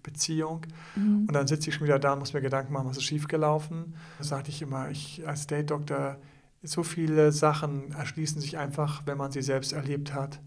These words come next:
Speaker 1: viel leichter. Hätte ich nie gewusst, <laughs> aber dass ich das später mal mich noch freuen würde über diese Trennung. Weil ich erstmal, mir ging's einfach nur dreckig. Und ihr ging es ähnlich. Und wir hatten beide, dann sind wir dann ähnlich mit dieser Trennung umgegangen und sind nämlich beide in so eine ganz konstruktive Phase gegangen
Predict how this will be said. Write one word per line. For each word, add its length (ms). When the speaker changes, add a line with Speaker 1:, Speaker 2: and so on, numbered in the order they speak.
Speaker 1:
viel 280
leichter. 520
Hätte 140
ich 120
nie 180
gewusst, 380
<laughs> 20
aber 120
dass 300
ich 80
das 160
später 400
mal 260
mich 100
noch 100
freuen 300
würde 120
über 100
diese 220
Trennung. 480
Weil 100
ich 60
erstmal, 260
mir 100
ging's 160
einfach 100
nur 120
dreckig. 540
Und 260
ihr 140
ging 180
es 140
ähnlich. 720
Und 200
wir 120
hatten 300
beide, 480
dann 480
sind 240
wir 180
dann 340
ähnlich 380
mit 180
dieser 360
Trennung 320
umgegangen 680
und 60
sind 180
nämlich 260
beide 280
in 60
so 60
eine 160
ganz 280
konstruktive 520
Phase 300
gegangen 400